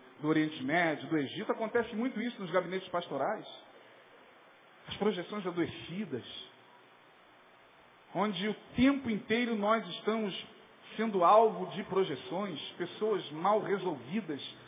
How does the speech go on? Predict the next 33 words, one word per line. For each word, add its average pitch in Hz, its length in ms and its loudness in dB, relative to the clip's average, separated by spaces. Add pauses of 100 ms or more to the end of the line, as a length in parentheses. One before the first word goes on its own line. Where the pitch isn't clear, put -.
(220)
nas 180 140 -2
suas 185 200 0
vidas 180 320 0
sexuais, 180 580 4
pessoas 165 380 -2
mal 185 220 6
resolvidas 175 520 -2
nas 160 140 -2
suas 156 200 -4
vidas, 160 220 -4 (440)
é, 160 280 4
é, 156 40 0
familiares, 170 720 4 (340)
e 185 80 -4
projetam, 196 1000 4 (360)
muitas 202 300 2
vezes, 185 520 6 (300)
na 190 180 4
figura 269 440 10
do 254 100 -2
pastor, 208 580 6 (300)
na 165 140 0
figura 269 420 10
do 233 100 6
político, 202 640 2 (320)
na 180 140 6
figura 285 400 8
do 247 100 6
guru, 220 480 6 (320)
na 180 120 2
figura 269 320 8
da 254 120 12
irmã, 208 480 6